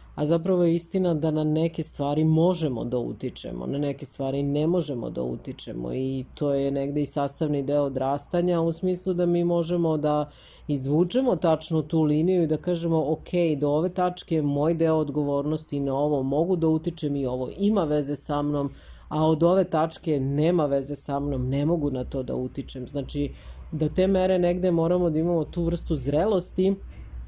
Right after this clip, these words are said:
da bismo mogli da vidimo gde je ta linija, a ne da negde preuzimamo na sebe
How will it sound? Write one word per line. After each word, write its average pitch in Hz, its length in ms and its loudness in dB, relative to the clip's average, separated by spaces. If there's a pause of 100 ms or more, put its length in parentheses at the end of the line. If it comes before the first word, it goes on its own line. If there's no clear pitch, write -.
(200)
da 143 140 -2
bismo 139 340 -2
mogli 147 320 2
da 143 100 -2
vidimo 139 420 -2
gde 135 280 -2
je 131 100 0
ta 123 240 -4
linija, 120 520 -4 (800)
a 147 140 0
ne 160 180 4
da 170 100 2
negde 165 340 2
preuzimamo 151 800 0
na 135 160 -4
sebe 202 680 0